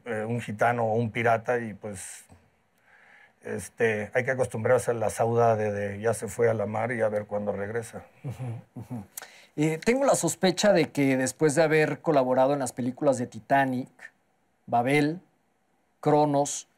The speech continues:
Speaker 2: Ciudad de Ciegos, Regreso al Futuro tres, Licencia para Matar y Quién engañó a Roger Rabbit, entre muchas y muchas y muchas otras, ya debes de saber realmente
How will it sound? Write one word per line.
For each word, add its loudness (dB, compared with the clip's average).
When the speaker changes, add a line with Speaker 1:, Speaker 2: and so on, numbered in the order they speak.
Speaker 2:
Ciudad 2
de -2
Ciegos, -2
Regreso 2
al 0
Futuro -4
tres, -2
Licencia 0
para 4
Matar 2
y -8
Quién 0
engañó 0
a 4
Roger 0
Rabbit, 0
entre 4
muchas 2
y 0
muchas -2
y -4
muchas -2
otras, 0
ya -2
debes -10
de -12
saber -10
realmente -6